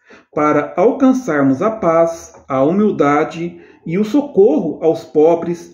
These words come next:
enfermos e necessitados. Em nome de Jesus, pedimos a sua proteção.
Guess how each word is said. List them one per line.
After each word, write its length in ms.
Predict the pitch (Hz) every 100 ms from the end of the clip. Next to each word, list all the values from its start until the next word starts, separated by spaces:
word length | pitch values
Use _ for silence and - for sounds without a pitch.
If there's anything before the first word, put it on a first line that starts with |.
| -
enfermos 800 | 254 254 - 143 143 147 - -
e 100 | 156
necessitados. 1200 | 147 233 254 233 - - 131 123 131 - - - _ _ - - -
Em 140 | 139
nome 240 | 135 147 147
de 120 | 175
Jesus, 640 | 175 269 254 220 247 262
pedimos 720 | - 302 302 170 165 165 170 -
a 100 | 180
sua 580 | - 143 135 147 143 - -
proteção. 800 | 147 151 165 170 - 113 -